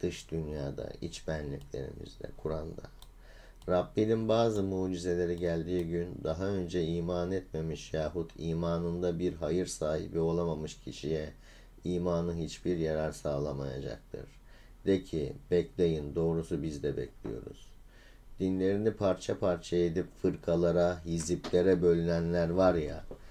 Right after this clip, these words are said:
senin onlarla hiçbir ilişiğin yoktur.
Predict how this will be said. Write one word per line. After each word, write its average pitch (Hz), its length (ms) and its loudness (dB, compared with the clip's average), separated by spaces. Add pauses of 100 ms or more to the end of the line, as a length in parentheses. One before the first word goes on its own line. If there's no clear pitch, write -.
(300)
senin 101 420 2
onlarla 92 600 4
hiçbir 92 420 0
ilişiğin 82 560 2
yoktur. - 440 -4